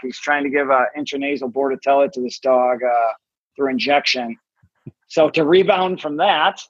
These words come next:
Mandy later brings the dog up from, from grooming, and she's like, "Hey, this dog has some bloody diarrhea." And I immediately went into school mode. Now, at this time,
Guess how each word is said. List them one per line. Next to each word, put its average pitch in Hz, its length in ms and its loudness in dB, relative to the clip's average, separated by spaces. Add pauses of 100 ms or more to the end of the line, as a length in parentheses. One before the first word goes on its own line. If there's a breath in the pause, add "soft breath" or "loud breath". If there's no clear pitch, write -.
(720)
Mandy 160 400 -4
later 156 320 2
brings 151 320 -6
the 139 80 -10
dog 147 340 2
up 151 280 2
from, 135 400 -4
from 127 200 -4
grooming, 170 680 0 (240)
and 123 80 -10
she's - 180 -4
like, 135 160 0
"Hey, 156 160 4
this 143 180 -4
dog 139 320 2
has 131 380 -4
some 127 380 -4 (360)
bloody 135 280 -2
diarrhea." 135 640 0 (480)
And 127 80 -6
I 143 80 0
immediately 151 400 -2
went 139 180 0
into 123 160 -6
school 156 380 0
mode. 104 240 -10
Now, 127 180 -2
at 107 120 -8
this 226 180 2
time, 143 400 -2